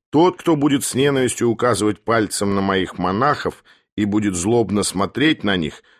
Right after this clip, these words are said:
тому выколют глаз, отрубят палец". Аналогичный закон был издан и в шестнадцатом веке. Любой, кто оскорбит монаха или ламу, будет сурово наказан.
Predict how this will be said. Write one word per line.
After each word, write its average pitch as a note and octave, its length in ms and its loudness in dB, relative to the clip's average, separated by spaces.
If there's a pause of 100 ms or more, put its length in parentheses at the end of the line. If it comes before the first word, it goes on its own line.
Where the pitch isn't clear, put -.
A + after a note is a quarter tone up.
(140)
тому C3 380 2
выколют A2+ 520 0
глаз, A#2 500 0 (300)
отрубят A2 680 0
палец". G2+ 580 -2 (640)
Аналогичный D#3 640 0
закон D#3+ 400 2
был D#3+ 180 2
издан D3 480 0 (320)
и C3+ 100 2
в - 80 0
шестнадцатом C#3 640 -2
веке. - 380 -14 (400)
Любой, B2 400 4
кто C#3+ 180 0
оскорбит C3+ 460 0
монаха C3 520 2
или G#2+ 260 0
ламу, B2 440 2
будет A2 300 -2
сурово G#2+ 360 2
наказан. F#2+ 640 -4